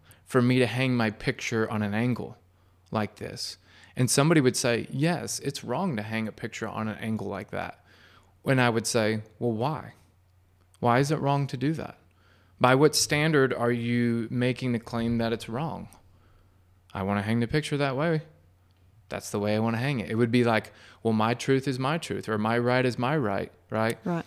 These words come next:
Speaker 1: And your right is your right, and your wrong is your wrong," and so on and so forth. And so, well, I don't think anybody would be too upset that I hanged a picture crooked, <laughs> but is it crooked? Right? So we don't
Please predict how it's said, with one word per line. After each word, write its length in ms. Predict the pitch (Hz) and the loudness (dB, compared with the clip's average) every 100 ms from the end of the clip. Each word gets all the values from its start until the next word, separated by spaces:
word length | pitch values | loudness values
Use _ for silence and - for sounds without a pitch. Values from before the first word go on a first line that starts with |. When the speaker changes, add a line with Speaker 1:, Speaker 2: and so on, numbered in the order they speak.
| - | -4
Speaker 1:
And 140 | 104 | 0
your 220 | 110 117 123 | 4 4 6
right 240 | 123 127 | 4 4
is 160 | 135 131 | 2 2
your 160 | 196 | 2
right, 300 | 175 101 98 | 2 0 -2
and 280 | 107 104 101 | -4 -4 -2
your 140 | 110 120 | 0 2
wrong 280 | 123 131 139 | 2 2 0
is 100 | 135 | 0
your 140 | 170 | 0
wrong," 300 | 147 104 101 | 2 0 0
and 120 | 104 | -4
so 220 | - 123 120 | 0 2 2
on 100 | 120 | 0
and 100 | 107 | 0
so 160 | 151 | -2
forth. 340 | 160 104 98 - - - - - | -2 -8 -8 -12 -20 -20 -16 -2
And 160 | 120 | 0
so, 320 | - 120 107 104 - - _ _ _ _ - - | 4 4 4 2 -8 -20 _ _ _ _ -20 -6
well, 320 | 160 120 117 - | 2 4 4 2
I 100 | 127 | 2
don't 120 | 143 | 2
think 160 | 143 123 | 2 2
anybody 340 | 127 113 113 | 2 4 4
would 200 | 110 104 | 2 2
be 120 | 110 | 0
too 200 | - 127 | 2 0
upset 380 | 107 - 110 117 | 2 0 -2 0
that 100 | 113 | -2
I 60 | 107 | 0
hanged 240 | 113 110 | 0 0
a 40 | |
picture 380 | - 117 - - - | -2 -4 -4 -12 -12
crooked, 640 | - 180 - 101 104 135 - - - - | -2 -2 -2 -8 -8 -10 -16 -20 -20 -20
<laughs> 360 | - _ - 131 | -20 _ 0 6
but 120 | 120 | 8
is 160 | 135 | 8
it 120 | 160 - | 4 0
crooked? 460 | 180 - 247 208 - _ _ _ _ _ _ - | -2 -2 -6 -8 -14 _ _ _ _ _ _ 0
Right? 300 | 117 139 - - - - - - | 2 4 0 -14 -20 -20 -20 0
So 160 | - | 6
we 160 | 147 156 | 10 10
don't 220 | 165 156 | 10 6